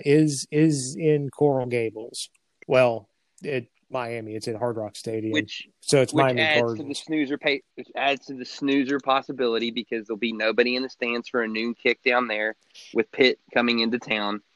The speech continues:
Speaker 1: Well,
Speaker 2: Um,
Speaker 1: there will now,
Speaker 2: see
Speaker 1: now Florida is allowing some fans 'cause the Dolphins have cleared for
Speaker 2: Oh,
Speaker 1: some
Speaker 2: but,
Speaker 1: fans.
Speaker 2: but what I mean is the fan base in general, man.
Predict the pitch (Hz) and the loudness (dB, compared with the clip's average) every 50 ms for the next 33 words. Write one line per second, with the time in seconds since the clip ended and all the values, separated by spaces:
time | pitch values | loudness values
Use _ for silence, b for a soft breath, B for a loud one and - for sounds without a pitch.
0 | - 214 185 190 190 190 196 - - - - 113 - - 170 175 196 233 254 247 | 2 4 6 6 8 8 6 6 6 6 4 4 4 2 2 2 2 0 0 -2
1 | 240 - 156 156 156 156 156 160 160 160 156 151 147 - - 160 160 165 196 214 | -8 -10 -10 -8 -8 -6 -8 -8 -6 -4 -4 -4 -4 -8 -8 -6 -4 -2 -2 -2
2 | 240 233 208 180 185 175 180 175 156 151 160 160 160 156 143 131 - - 151 147 | -2 -2 -2 -2 -2 -2 -4 -6 -6 -4 -4 -4 -6 -8 -10 -12 -10 -10 -8 -8
3 | 147 135 - 147 139 127 117 110 - 123 117 113 110 101 131 131 139 160 151 - | -8 -10 -10 -10 -10 -10 -12 -12 -10 -10 -8 -8 -6 0 2 4 4 4 2 0
4 | 170 147 - 127 - - - - 147 139 135 131 127 120 - 143 139 180 165 156 | -6 -6 -6 -8 -8 -8 -2 0 2 2 2 2 0 0 0 2 4 4 6 4
5 | 139 120 - 131 127 123 120 120 117 117 - 175 208 220 208 185 175 180 185 185 | 2 0 0 0 0 0 0 -2 -4 -4 -4 0 2 4 6 6 4 4 0 0
6 | 180 165 147 131 123 123 139 - - - 165 160 160 151 135 143 139 131 - - | 0 0 -2 -2 0 -2 -2 -2 0 0 2 2 2 2 2 2 2 0 0 -4
7 | 135 120 107 - 131 131 120 117 110 104 104 101 101 101 101 | -6 -6 -6 -6 -6 -6 -6 -6 -8 -10 -10 -8 -8 -10 -10